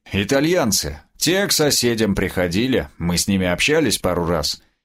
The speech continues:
но сами туда не ходили. Далеко и опасно. С другого берега залива летом приезжали пятнашки. Норвежцы,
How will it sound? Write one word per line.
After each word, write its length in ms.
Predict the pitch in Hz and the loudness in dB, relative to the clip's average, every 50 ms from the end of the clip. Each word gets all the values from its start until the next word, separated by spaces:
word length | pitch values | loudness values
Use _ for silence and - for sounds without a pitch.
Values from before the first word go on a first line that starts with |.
| _ _ _ _ | _ _ _ _
но 120 | - 80 85 | -8 -4 -2
сами 380 | - - 110 120 135 135 123 | -2 0 2 2 2 0 0
туда 260 | - - 95 90 95 95 | -2 -2 0 0 2 2
не 100 | 95 90 | 2 0
ходили. 540 | - 95 90 82 78 82 76 69 71 73 - _ _ _ _ _ | 0 -2 -2 -2 -2 -4 -4 -4 -8 -10 -14 _ _ _ _ _
Далеко 420 | - 78 90 92 101 98 - 127 127 | -6 -4 -2 -2 -2 0 0 2 2
и 80 | 120 | 4
опасно. 640 | 120 120 117 - 135 131 107 92 - - 71 73 - _ _ _ _ _ _ _ _ _ _ _ _ _ | 4 2 2 2 0 0 0 0 -4 -6 -8 -12 -12 _ _ _ _ _ _ _ _ _ _ _ _ _
С 120 | - 82 156 | -8 -6 -2
другого 420 | 151 131 151 151 180 185 175 165 | 0 0 0 2 2 2 2 0
берега 360 | 147 143 170 165 160 143 151 | 0 0 0 0 0 0 0
залива 420 | 135 127 156 160 175 190 190 156 127 | 2 2 2 2 2 2 2 2 2
летом 340 | 110 113 131 - 123 110 95 | 2 2 0 0 0 0 0
приезжали 480 | 98 98 92 87 - 120 120 117 107 | 0 0 0 0 2 2 2 2 0
пятнашки. 720 | 85 - 104 - - 139 135 120 107 - - - - - - _ _ - | 0 -2 -4 -2 -2 -2 0 0 0 -2 -4 -6 -14 -14 -14 _ _ -6
Норвежцы, 880 | 92 92 90 92 101 123 147 160 156 131 - - - - 113 95 82 | -4 -2 0 0 0 2 2 2 2 2 0 0 0 0 0 0 -2